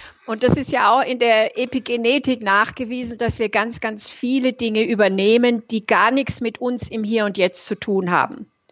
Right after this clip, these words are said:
Und die Access Bars, also eine, eine Access Bars Sitzung sozusagen, die ungefähr neunzig Minuten dauert, die hilft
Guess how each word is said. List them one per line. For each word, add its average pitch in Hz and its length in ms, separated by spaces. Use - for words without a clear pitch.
Und 202 160
die - 160
Access - 420
Bars, 233 480
also 196 360
eine, 208 460
eine 190 260
Access 214 320
Bars 208 340
Sitzung 247 380
sozusagen, 220 720
die 214 160
ungefähr 202 380
neunzig 190 440
Minuten 233 460
dauert, 214 460
die 220 120
hilft 330 540